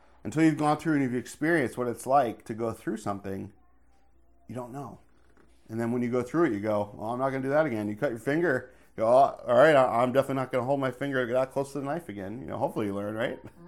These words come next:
Maybe. <laughs> If we don't, well, maybe we have to cut ourselves worse next time, but hopefully not. But if we don't endure, who will? If we don't endure for Jesus, who will?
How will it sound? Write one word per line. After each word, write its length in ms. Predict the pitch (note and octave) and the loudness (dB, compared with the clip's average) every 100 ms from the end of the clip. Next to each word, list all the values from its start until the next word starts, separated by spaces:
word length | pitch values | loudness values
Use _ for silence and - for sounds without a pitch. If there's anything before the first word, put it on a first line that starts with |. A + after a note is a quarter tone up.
| F#3+ - _ - | -20 -20 _ -6
Maybe. 340 | A#2+ D3+ D#3 - | -4 -4 -6 -4
<laughs> 280 | - - - - - - - - D4+ - G4 G3 - _ _ _ _ _ _ _ - | -4 -4 -8 -6 -10 -10 -20 -18 -20 -18 -18 -20 -20 _ _ _ _ _ _ _ -12
If 80 | G#2+ | 0
we 120 | B2 | 4
don't, 340 | D3 F#3+ D#3 | 6 8 6
well, 400 | B2 B2 A2+ A#2 - | 6 6 6 2 -10
maybe 240 | A2 A#2 A#2 | -6 -4 -2
we 80 | |
have 100 | A#2 | -4
to 80 | G#2+ | -6
cut 120 | A2 | -4
ourselves 320 | A2+ - A2 G#2 | -4 -4 -6 -6
worse 200 | A2+ - | -8 -8
next 160 | F#2 - | -16 -14
time, 240 | F#2+ F#2 - | -14 -14 -14
but 160 | - G#2 - - _ _ _ | -16 -16 -18 -20 _ _ _
hopefully 240 | B2+ - A#2+ | -8 -4 -2
not. 320 | A#2+ G2 - _ _ _ _ _ _ - | 0 -2 -4 _ _ _ _ _ _ -4
But 100 | C#3+ | 0
if 100 | C#3 | 2
we 120 | F#3+ | 2
don't 260 | B3+ A#3 D3+ | 4 6 6
endure, 580 | B2+ A#2 A#2 A2+ - - _ - _ _ _ _ _ _ _ _ _ _ _ - | 4 4 4 4 0 -8 _ -20 _ _ _ _ _ _ _ _ _ _ _ 2
who 120 | E3+ | 6
will? 320 | F3 A3+ G2+ - - - - _ _ _ _ _ _ _ _ | 6 6 2 -2 -20 -20 -20 _ _ _ _ _ _ _ _
If 60 | - | -2
we 80 | F3 | 2
don't 140 | F3 | 2
endure 220 | D#3+ E3 | 2 0
for 160 | D#3+ B2+ | -2 -4
Jesus, 600 | A#2 C4 D#4+ A#2 - - | -2 0 0 -2 -6 -6
who 180 | D3 A#2+ | 0 2
will? 360 | A#2 G2 F#2 | 4 4 0